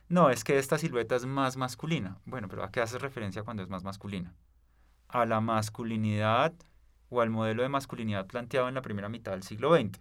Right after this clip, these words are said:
¿sí? Porque si nosotros pensáramos de pronto en el periodo o en el siglo dieciocho en Francia,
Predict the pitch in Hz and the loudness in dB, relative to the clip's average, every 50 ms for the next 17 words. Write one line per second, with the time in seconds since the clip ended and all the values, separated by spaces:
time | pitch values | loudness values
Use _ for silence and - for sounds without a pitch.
0 | - - - - - 123 143 180 175 - 127 104 110 123 107 110 107 101 95 87 | -16 -20 -10 -6 -4 -4 -4 -4 -4 -4 -4 -4 -2 -4 -4 -2 -2 -2 -4 -4
1 | 104 - 127 - - 156 135 120 123 113 107 107 113 131 139 131 131 117 - 123 | -6 -8 -6 -4 -4 -4 -2 0 2 2 2 2 0 -2 -4 -4 -6 -2 0 0
2 | 117 110 104 107 135 135 143 - - - - - - - - - - _ _ - | 0 0 0 0 0 -2 -2 -4 -10 -20 -20 -20 -20 -20 -20 -20 -20 _ _ -4
3 | 131 127 127 131 143 156 160 - - - _ _ _ - 117 120 107 110 127 117 | 0 2 2 2 2 0 -4 -6 -10 -20 _ _ _ -8 -8 -4 -2 -2 0 0
4 | 120 117 113 110 113 117 120 127 135 139 127 123 120 113 107 101 107 - 131 120 | 2 2 2 4 4 6 6 6 4 4 2 0 0 0 -2 -4 -4 -6 -8 -6
5 | 117 117 131 131 139 143 143 139 131 - - 131 117 113 - 139 135 135 - 151 | -2 0 2 2 2 2 2 0 0 0 0 0 -2 -2 -4 -8 -8 -4 0 0
6 | 139 123 127 - 160 160 170 175 | 0 0 -2 -4 -4 -4 -4 -6